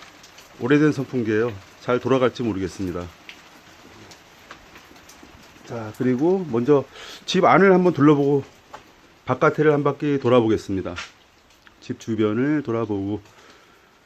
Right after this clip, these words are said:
자, 이렇게 물건을 안에다 갖다 놨어요. 바깥에 놓으니까 물건들이 좀 햇볕에 바래는 것 같아요. 그래서 그냥 안에 들여놨습니다. 그리고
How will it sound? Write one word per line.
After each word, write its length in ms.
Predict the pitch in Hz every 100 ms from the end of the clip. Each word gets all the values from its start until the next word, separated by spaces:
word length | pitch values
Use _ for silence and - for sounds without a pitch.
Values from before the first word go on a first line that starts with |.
| _ - - _ _ _
자, 140 | 143
이렇게 280 | 135 139 151
물건을 540 | 135 143 156 151 151 117
안에다 240 | 131 135
갖다 220 | 120 127
놨어요. 420 | 110 - 101 98 90 _
바깥에 360 | - 120 170 170
놓으니까 640 | 156 135 - 120 127 101 - -
물건들이 680 | 117 131 143 131 147 135 78 _ - - _ _ -
좀 100 | 143
햇볕에 360 | 214 214 185
바래는 420 | - 123 139 139
것 120 | 120 98
같아요. 300 | 98 98 90
그래서 200 | 113 107
그냥 200 | 117 104
안에 160 | 107 123
들여놨습니다. 640 | 113 107 92 98 90 87 82 _ _ _ - _ _ _ _ _ _ -
그리고 640 | 120 123 143 180 196 202